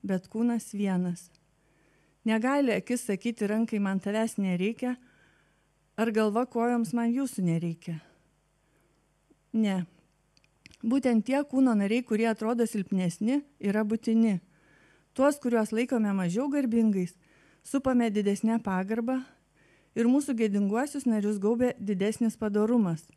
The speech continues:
O mūsų dariesiems, padoriesiems nariams to nereikia. Dievas taip ir suderino kūną, daugiau pagarbos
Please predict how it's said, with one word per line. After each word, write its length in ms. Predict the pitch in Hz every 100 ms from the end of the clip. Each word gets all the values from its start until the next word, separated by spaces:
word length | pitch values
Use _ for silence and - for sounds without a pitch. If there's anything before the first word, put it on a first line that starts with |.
| _ _ _ _ _ _ _ _ _
O 120 | 202 226
mūsų 240 | 262 226
dariesiems, 640 | 202 190 226 285 285 254 -
padoriesiems 720 | 220 208 196 208 269 285 277
nariams 480 | 247 240 226 226 226
to 160 | - 196
nereikia. 600 | 202 233 285 247 175 165 - _ _ _ _ _ _ _ _ -
Dievas 320 | 226 233 226
taip 160 | 240 226
ir 80 | 214
suderino 560 | 214 208 214 202 180 170
kūną, 320 | 190 185 185 - _ _ _ -
daugiau 260 | 202 220 285
pagarbos 500 | 233 208 196 220